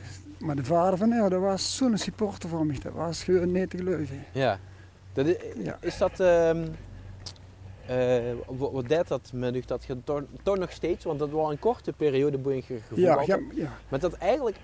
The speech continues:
Speaker 2: iedereen weet, boe je komt, of nu Utrecht, Amsterdam,
Speaker 1: Ja,
Speaker 2: hij of
Speaker 1: ja,
Speaker 2: zit
Speaker 1: ja,
Speaker 2: dat
Speaker 1: ja,
Speaker 2: is,
Speaker 1: zeker.
Speaker 2: dat iedereen,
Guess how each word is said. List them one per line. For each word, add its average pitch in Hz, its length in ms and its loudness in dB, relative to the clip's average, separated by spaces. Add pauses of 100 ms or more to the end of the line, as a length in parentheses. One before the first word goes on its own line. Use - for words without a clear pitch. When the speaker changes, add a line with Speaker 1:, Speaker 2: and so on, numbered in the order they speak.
Speaker 2:
iedereen 180 680 0
weet, 180 400 -2
boe 127 140 -2
je 101 220 -4
komt, 131 240 2
of 98 180 -8
nu 107 200 -6
Utrecht, 107 280 -8
Amsterdam, 190 380 10
Speaker 1:
Ja, - 100 2
Speaker 2:
hij 113 160 0
of 220 60 4
Speaker 1:
ja, 226 120 6
Speaker 2:
zit 277 100 4
Speaker 1:
ja, 285 120 4
Speaker 2:
dat - 80 2
Speaker 1:
ja, 277 60 2
Speaker 2:
is, 247 100 -2
Speaker 1:
zeker. 233 400 -4
Speaker 2:
dat 113 160 -6
iedereen, 175 840 2